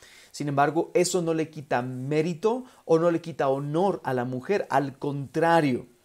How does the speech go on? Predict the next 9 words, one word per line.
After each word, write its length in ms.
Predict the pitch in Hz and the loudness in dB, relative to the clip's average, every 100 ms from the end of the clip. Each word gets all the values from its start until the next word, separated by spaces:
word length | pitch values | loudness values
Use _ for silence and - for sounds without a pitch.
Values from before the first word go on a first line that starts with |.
| _ - - _ | _ -20 -20 _
eso 260 | 147 147 175 | -2 0 -2
simplemente 580 | - 190 208 185 165 175 | -2 -2 2 2 0 -2
nos 160 | 175 | -6
posiciona 640 | 175 185 190 175 165 160 170 | -6 -8 -6 -4 -2 -2 -4
en 240 | 151 151 135 | -4 -6 -6
diferentes 1080 | 156 - 151 139 151 156 151 151 147 - - _ | -8 -4 0 0 0 0 -2 -4 -4 -8 -14 _
puestos, 680 | 135 135 117 - - - _ _ - - _ | -4 0 0 -4 -12 -20 _ _ -20 -20 _
pero 400 | 160 156 196 226 - _ _ _ _ _ _ _ _ _ | 10 10 10 4 -8 _ _ _ _ _ _ _ _ _
ambos 680 | - 151 175 180 254 - - | 4 6 6 2 -4 -10 -16